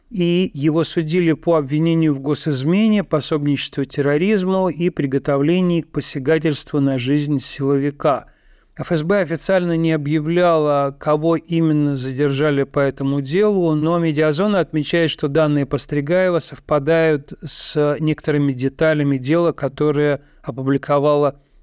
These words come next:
Федеральная служба безопасности России. Кроме того, Центральный окружной военный суд вынес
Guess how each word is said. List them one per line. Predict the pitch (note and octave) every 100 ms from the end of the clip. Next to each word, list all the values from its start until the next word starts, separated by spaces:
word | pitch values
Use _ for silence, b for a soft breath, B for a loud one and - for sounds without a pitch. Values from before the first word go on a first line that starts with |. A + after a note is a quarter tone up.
| _
Федеральная | D#3+ - D3 C3+ C#3+ C#3+ C#3+ C#3
служба | - D3 B2+ C3
безопасности | B2+ C3+ C#3 D#3+ C#3 - A2+ -
России. | C3+ C3+ - - B2+
Кроме | - E3 G#3 G3
того, | F#3 F3
Центральный | D#3+ D#3+ D#3 F3+ F#3 F3
окружной | D#3+ D#3+ D3 E3+ E3
военный | D#3+ E3 E3+ E3 E3
суд | - G3 D#3+ -
вынес | C#3+ D3 C#3 - -